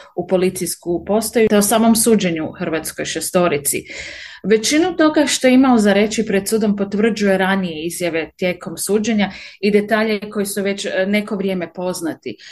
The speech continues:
No ono, ono što je bilo zanimljivo i moglo bi se reći i značajno je sljedeće. Ingram je prvi policajac koji je vodio službeni razgovor s Virkezom nakon što je otkrio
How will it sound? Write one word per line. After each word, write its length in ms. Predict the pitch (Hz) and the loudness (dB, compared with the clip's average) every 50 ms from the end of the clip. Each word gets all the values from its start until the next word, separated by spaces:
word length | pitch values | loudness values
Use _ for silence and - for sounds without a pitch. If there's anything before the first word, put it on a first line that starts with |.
| - - - - - | -20 -20 -20 -12 -4
No 200 | - 202 208 202 208 | 0 0 2 2 4
ono, 400 | 233 269 294 330 311 285 254 - | 4 6 6 6 6 4 2 2
ono 220 | - 208 233 247 254 | 2 2 4 4 2
što 160 | - - 254 | 2 0 0
je 40 | 226 | 2
bilo 220 | 226 254 254 240 | 2 4 2 2
zanimljivo 680 | 208 190 196 190 190 208 247 262 247 220 196 190 185 175 170 - _ _ | 4 4 2 2 4 4 4 4 4 4 2 2 0 0 -2 -8 _ _
i 400 | 190 190 185 185 180 180 180 175 180 | -16 -14 -12 -12 -10 -10 -10 -8 -6
moglo 220 | 190 196 185 190 | -6 -4 -4 -4
bi 80 | 180 185 | -4 -6
se 140 | - - | -8 -8
reći 420 | 185 190 190 190 - - 175 160 - _ _ _ _ _ _ _ | -8 -8 -8 -10 -10 -10 -10 -10 -10 _ _ _ _ _ _ _
i 120 | - - - | -12 -8 -2
značajno 640 | 175 202 214 240 277 - - - 202 147 - - - | 0 2 2 2 2 0 -2 -4 -4 -4 -6 -8 -8
je 160 | 165 185 185 | -6 -6 -6
sljedeće. 560 | 185 - 233 220 220 190 170 151 - - - - - - - - - - - - _ _ - | -4 -2 0 0 0 0 0 -2 -6 -6 -10 -10 -12 -16 -20 -20 -20 -20 -20 -20 _ _ -2
Ingram 440 | - 240 269 302 320 339 339 339 320 269 - - | 0 2 2 4 2 4 4 4 4 4 2 0
je 320 | 220 220 233 240 240 240 | 0 2 2 2 0 0
prvi 360 | - 247 254 277 294 302 262 - | -4 -4 -4 -2 -2 -4 -4 -4
policajac 640 | 247 226 220 214 220 - 226 220 214 214 214 214 | -4 -4 -4 -4 -4 -4 -4 -4 -4 -4 -6 -8
koji 160 | - - 214 202 | -8 -6 -6 -4
je 60 | 185 | -4
vodio 360 | 185 202 220 202 208 202 196 | -2 -4 -2 -2 -2 -2 -2
službeni 540 | 196 - 202 208 202 190 180 196 185 180 175 | -2 -4 -2 -2 -2 -2 -2 -4 -6 -6 -6
razgovor 480 | 175 175 180 170 - - 165 170 170 | -8 -8 -10 -10 -10 -10 -8 -8 -8
s 120 | - - - | -10 -10 -8
Virkezom 640 | 185 185 185 190 - 202 180 170 - 185 175 180 | -8 -6 -8 -8 -8 -8 -8 -8 -8 -8 -8 -8
nakon 340 | 180 180 180 180 - 190 180 | -8 -8 -8 -8 -10 -10 -10
što 180 | - - - 180 | -10 -8 -8 -6
je 60 | 175 | -6
otkrio 680 | 175 180 180 - - - 175 170 160 151 151 107 - | -6 -6 -8 -12 -14 -10 -8 -6 -6 -6 -8 -10 -12